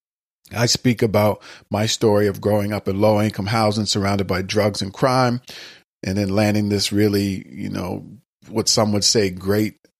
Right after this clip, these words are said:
corporate job to now doing what I love for a living, which is helping you find more meaning and purpose and turn your passion into profit and make a greater impact in the world. So I have a story.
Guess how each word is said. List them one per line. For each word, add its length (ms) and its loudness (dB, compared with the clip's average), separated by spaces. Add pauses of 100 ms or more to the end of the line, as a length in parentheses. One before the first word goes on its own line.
corporate 420 0
job 400 2 (460)
to 100 0
now 500 2 (120)
doing 260 2
what 140 2
I 80 2
love 240 0
for 220 0
a 20 -2
living, 440 0
which 180 -2
is 140 0
helping 300 -2
you 120 0
find 280 -2
more 140 -2
meaning 340 -2
and 120 -6
purpose 480 2 (300)
and 80 -6
turn 200 2
your 100 4
passion 420 0
into 160 -2
profit 580 -2 (400)
and 200 0
make 160 0
a 60 -2
greater 240 2
impact 400 2
in 80 -6
the 80 -4
world. 300 -6 (800)
So 340 0 (140)
I 100 0
have 180 0
a 60 -2
story. 540 0